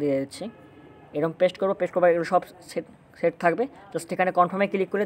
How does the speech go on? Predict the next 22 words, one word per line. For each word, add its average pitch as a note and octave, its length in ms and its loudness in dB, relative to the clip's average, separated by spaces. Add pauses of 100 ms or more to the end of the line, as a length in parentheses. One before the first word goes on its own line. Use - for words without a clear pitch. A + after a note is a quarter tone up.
তোমাদের D#3+ 260 2
টোকেনটা F#3 340 0
সরাসরি F#3 540 4 (1000)
এই D#3+ 120 4 (260)
তোমাদের D#3 260 2 (440)
ট্রাস্ট E3 200 2
ওয়ালেটের E3+ 200 2
address C#3+ 280 0
চলে C#3+ 160 0
যাবে। A#2+ 200 -4
এখন D#3 180 -8
ট্রাস্ট E3+ 220 4
ওয়ালেটের G#3+ 280 2
অ্যাড্রেসে E3+ 320 0 (380)
যাওয়ার C#3+ 300 8
পরে E3+ 180 2 (460)
তোমাদের C#3 280 -2
কী E3+ 140 -2
করতে F#3 240 -2
হবে, A3 140 0 (920)
এই F#3+ 100 4
যে F#3 60 -4